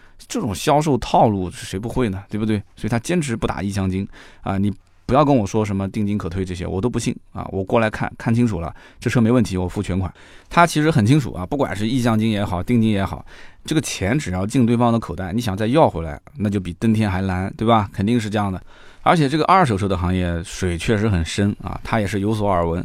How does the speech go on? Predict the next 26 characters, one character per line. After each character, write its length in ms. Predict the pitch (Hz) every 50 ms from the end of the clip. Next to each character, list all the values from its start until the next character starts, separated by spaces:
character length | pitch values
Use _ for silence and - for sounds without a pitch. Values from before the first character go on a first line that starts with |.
| - -
那 100 | - 92
听 160 | - - 123
了 80 | 120 113
我 100 | 104 98
那 80 | 104
么 80 | 117 113
多 120 | 107 107
期 120 | 104 104 98
节 140 | 98 95 92
目， 160 | 101 98 95
又 80 | 101
是 80 | 98 104
我 120 | 98 90
的 140 | 87 92 92
这 100 | 92 101
个 60 | 101
听 220 | 98 - - 107 104
友， 100 | 92 - -
他 80 | 101 101
肯 120 | - 95
定 100 | 104 113
知 80 | 104 101
道 160 | 101 113 117
嘛， 160 | 107 95 - -
对 140 | - 104 127
吧？ 240 | 117 131 110 101